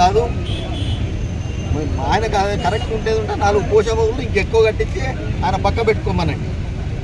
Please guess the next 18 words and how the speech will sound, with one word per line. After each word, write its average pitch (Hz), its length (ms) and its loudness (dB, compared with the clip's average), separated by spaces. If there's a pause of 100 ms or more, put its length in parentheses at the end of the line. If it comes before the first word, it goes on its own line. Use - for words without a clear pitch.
(240)
నేను 185 220 0
కట్టిస్తున్నా 233 500 -2
కదా, 233 160 4 (720)
అలాగే 240 340 2
కట్టియనండి. 202 520 2 (1400)
నువ్వు 175 240 0
వేరే 233 180 4 (100)
పార్టీ 226 260 2
నుంచి 202 180 0
వచ్చినావు, - 320 0 (1700)
ఆ 185 120 2
పార్టీకి 214 320 2
రాజీనామా 247 420 2
చేయాలి. 165 300 4 (1700)
ఎందుకంటే 240 420 2 (1000)
మనం 220 220 2 (220)
బీసీలో 240 400 0 (1500)
మనకు 190 200 -2